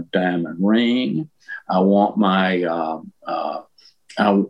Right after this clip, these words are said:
I want my, uh, uh, my house back, my furniture back, my cat." Uh, he bought her a Cadillac, uh,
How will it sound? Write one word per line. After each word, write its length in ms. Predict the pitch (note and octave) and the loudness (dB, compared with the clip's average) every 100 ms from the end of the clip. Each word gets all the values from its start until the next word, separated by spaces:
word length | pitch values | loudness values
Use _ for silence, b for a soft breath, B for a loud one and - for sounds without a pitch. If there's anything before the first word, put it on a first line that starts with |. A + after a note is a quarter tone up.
| - | 0
I 100 | G2+ | 2
want 360 | G2 G#2 G#2+ | 4 2 2
my, 420 | G#2+ G2 F#2+ F#2+ F#2 | 0 0 0 -2 -4
uh, 400 | F2 F2 E2+ - | -4 -6 -8 -6
uh, 260 | F2 D#2 D#2+ B - | -4 -4 -4 B -2
my 200 | F#2+ F2 | 0 0
house 420 | G#2+ A#2 B2+ C3+ - | 2 2 2 0 0
back, 420 | - C#2 D#2 - | 0 2 -2 -4
my 140 | F#2 - | -6 0
furniture 460 | A#2 A#2+ A#2+ - G#2 | 2 4 2 0 0
back, 520 | G2+ A2 A2 C3 - - | 2 2 2 0 -6 -4
my 320 | F#2 F2 E2+ - | -2 -2 -6 -4
cat." 340 | - A#2+ - G#2+ | 2 2 2 -2
Uh, 460 | F#2 G2+ G2 G2 G#2+ | 0 0 0 -2 0
he 100 | G2+ | 4
bought 260 | G2+ G#2 | 4 4
her 180 | G#2 G2+ | 4 2
a 160 | F#2 - - - | -2 -6 -20 -2
Cadillac, 640 | G#2+ A2 G#2 G#2 G#2 G2+ - | 2 4 4 2 0 -2 -2
uh, 260 | F2+ F2 | 0 -2